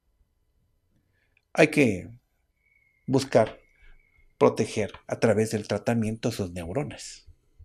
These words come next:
Hay que utilizar plantas nootrópicas. Aquí ya estamos mencionando la estrategia, ¿no?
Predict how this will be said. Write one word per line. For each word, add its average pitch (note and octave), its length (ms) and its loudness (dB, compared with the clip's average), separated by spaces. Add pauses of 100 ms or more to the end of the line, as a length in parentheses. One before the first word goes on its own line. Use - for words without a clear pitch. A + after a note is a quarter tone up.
(840)
Hay A2+ 140 4
que - 100 -2
utilizar G#2+ 440 0
plantas G#2+ 420 -4
nootrópicas. A2 720 -4
Aquí D3 160 0
ya C#3+ 40 4
estamos A2 300 -4
mencionando F#2 560 -8
la F2 80 -10
estrategia, - 680 -10
¿no? F#2 180 -16